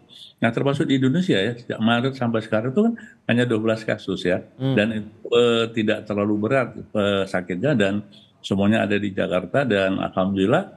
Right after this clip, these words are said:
Speaker 1: sudah sembuh pulang. Dan tidak ada penambahan kasus lagi setelah dua belas ini. Nah,
Speaker 2: Oke.
Speaker 1: kalau kita melihat dari catatan, biasanya, ya,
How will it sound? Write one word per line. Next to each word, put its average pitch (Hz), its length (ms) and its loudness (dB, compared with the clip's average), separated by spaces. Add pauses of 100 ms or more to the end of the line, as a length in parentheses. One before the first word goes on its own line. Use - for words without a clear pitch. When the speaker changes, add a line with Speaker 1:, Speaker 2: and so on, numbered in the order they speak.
(180)
Speaker 1:
sudah 98 320 -2
sembuh 110 320 0
pulang. 92 320 0
Dan 123 240 0
tidak 131 240 0
ada 139 80 -2
penambahan 107 400 0
kasus 101 320 -6
lagi 113 240 -2
setelah 98 240 0
dua 87 240 0
belas 90 160 0
ini. 101 320 0 (640)
Nah, 92 400 2
Speaker 2:
Oke. 90 80 -2
Speaker 1:
kalau 101 240 2
kita 101 240 -6
melihat 95 560 0
dari 95 560 0 (260)
catatan, 104 720 0
biasanya, 95 880 0
ya, 95 160 0